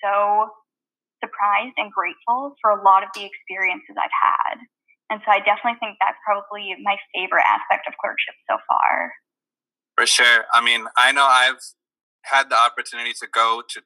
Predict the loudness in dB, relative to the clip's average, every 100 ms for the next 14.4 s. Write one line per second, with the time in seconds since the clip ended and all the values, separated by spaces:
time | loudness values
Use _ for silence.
0 | -12 -10 -10 -4 -2 -2 -4 -4 -2 -2
1 | 0 2 2 2 0 -6 0 0 0 -6
2 | -4 -4 -4 -6 -8 -10 -10 -10 -6 -6
3 | -8 _ _ _ _ 0 0 0 -4 -6
4 | -4 -2 -2 -4 -8 -10 -10 -6 -2 0
5 | 2 2 2 -2 _ -20 -20 _ 0 0
6 | 0 _ -8 -2 -2 -2 -6 -6 -2 -2
7 | -2 -2 -2 2 0 -2 -6 0 2 2
8 | 0 _ _ _ _ -14 -14 -4 -4 -4
9 | -10 _ _ -14 -6 -6 0 2 2 0
10 | -6 -6 -4 -2 0 0 -2 -4 -2 2
11 | 2 0 -6 -4 -4 -4 -6 -6 -8 -10
12 | _ _ _ -2 0 0 0 0 0 2
13 | 2 4 2 -6 -4 -2 -2 -4 -4 -4
14 | -4 -8 -10 -10